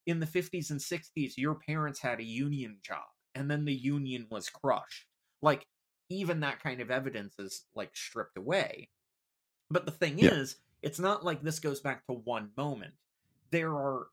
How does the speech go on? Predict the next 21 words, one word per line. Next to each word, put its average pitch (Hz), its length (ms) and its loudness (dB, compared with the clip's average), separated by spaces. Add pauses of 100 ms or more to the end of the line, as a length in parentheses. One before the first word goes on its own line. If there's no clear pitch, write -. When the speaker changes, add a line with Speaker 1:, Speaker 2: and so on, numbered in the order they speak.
(120)
Speaker 1:
continuous 165 720 -2
false 104 380 2
histories 92 840 -8 (140)
that 123 120 2
are 107 200 -4
constructed, - 760 -6 (520)
that 151 180 2
overlap 147 640 2
with 123 180 -4
one 107 160 -6
another, 95 440 -10
that - 180 -8
become 110 300 -8
syncretized 117 760 -4
with 110 160 -8
one 104 180 -4
another 101 380 -6
exactly 107 580 -10
the 107 100 -10
way 98 220 -6
that - 160 -10